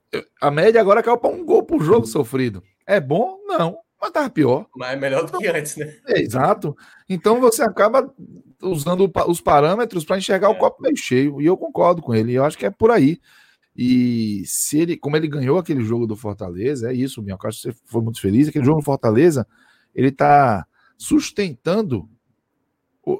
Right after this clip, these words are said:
Speaker 1: resultados que seriam questionados se aquele res-, se aquela vitória não acontecesse, se aqueles três pontos não acontecesse. Então
Speaker 2: Principalmente, né, Cadu? Só, só inter-, interrompendo você,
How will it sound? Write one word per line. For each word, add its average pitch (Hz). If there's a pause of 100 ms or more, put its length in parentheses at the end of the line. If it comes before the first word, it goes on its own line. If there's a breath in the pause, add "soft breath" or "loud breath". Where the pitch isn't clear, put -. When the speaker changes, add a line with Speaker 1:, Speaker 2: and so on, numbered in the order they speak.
Speaker 1:
resultados 139
que 147
seriam 151
questionados 131 (240)
se -
aquele 143
res-, 139
se -
aquela 135
vitória 135
não 135
acontecesse, 131
se 120
aqueles 117
três 123
pontos 120
não 131
acontecesse. 123
Então 117
Speaker 2:
Principalmente, 156
né, 135
Cadu? 120
Só, 143
só 160
inter-, 147
interrompendo 135
você, 127